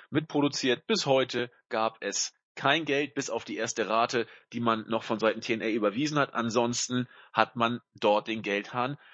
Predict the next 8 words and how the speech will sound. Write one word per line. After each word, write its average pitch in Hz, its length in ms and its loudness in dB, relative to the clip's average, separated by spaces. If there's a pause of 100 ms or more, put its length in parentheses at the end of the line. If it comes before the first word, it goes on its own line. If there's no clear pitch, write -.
(280)
zugedreht. 117 1500 -4
T 143 120 -2
N 135 120 -2
A 120 120 0
hat 123 100 -6
also 117 180 -2
nicht 147 300 -4
weiter 98 540 -2